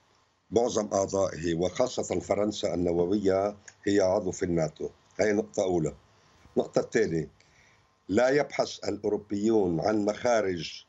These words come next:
آه، للإفلات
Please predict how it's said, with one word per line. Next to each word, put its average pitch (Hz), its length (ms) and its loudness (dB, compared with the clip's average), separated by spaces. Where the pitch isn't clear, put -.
آه، 80 800 -2
للإفلات 95 1000 0